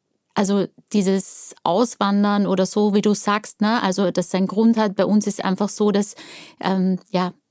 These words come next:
vielleicht eben ein bisschen verrückt, ein bisschen Abenteuer, ein bisschen was Neues. Dubai ist auch so für mich so dieses,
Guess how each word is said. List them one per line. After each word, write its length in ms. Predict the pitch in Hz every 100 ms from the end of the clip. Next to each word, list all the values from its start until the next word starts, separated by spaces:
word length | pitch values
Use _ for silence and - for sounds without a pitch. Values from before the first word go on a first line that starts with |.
| _ -
vielleicht 300 | 214 196 -
eben 220 | 202 196
ein 100 | 185
bisschen 320 | 185 - 202
verrückt, 460 | 185 185 226 - -
ein 100 | 185
bisschen 300 | 196 - 190
Abenteuer, 680 | 175 190 208 202 202 202
ein 160 | 202 190
bisschen 320 | 185 - 202
was 160 | 185 -
Neues. 580 | 185 185 208 214 214 -
Dubai 380 | 196 196 196
ist 220 | - 196 -
auch 160 | 180
so 260 | - 208 196
für 140 | -
mich 300 | 190 220 208
so 180 | - 202
dieses, 420 | 196 190 202 190